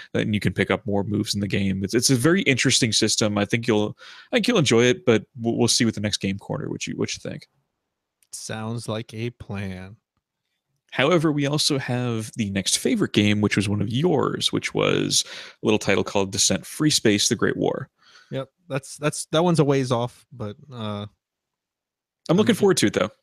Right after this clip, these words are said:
Speaker 2: I, I wanna get into it. I need to make sure my, uh, giant hotas works for it.
Speaker 1: Yeah, I wanna do that too.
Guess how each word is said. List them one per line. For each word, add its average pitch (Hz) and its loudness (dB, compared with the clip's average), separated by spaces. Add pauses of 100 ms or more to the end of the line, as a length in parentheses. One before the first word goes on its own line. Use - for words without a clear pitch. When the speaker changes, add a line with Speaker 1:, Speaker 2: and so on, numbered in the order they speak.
(420)
Speaker 2:
I, 110 -6 (140)
I 113 -4
wanna 113 -4
get 104 -6
into 104 -6
it. 104 -4
I 104 -2
need 113 -4
to 104 -10 (120)
make 127 -14
sure 110 -16
my, 104 -14
uh, 104 -6 (300)
giant 104 -2
hotas 101 -6
works 104 -10
for 104 -4
it. - -10 (600)
Speaker 1:
Yeah, 117 2
I 113 6
wanna 113 4
do 104 2
that 101 -2
too. 98 -8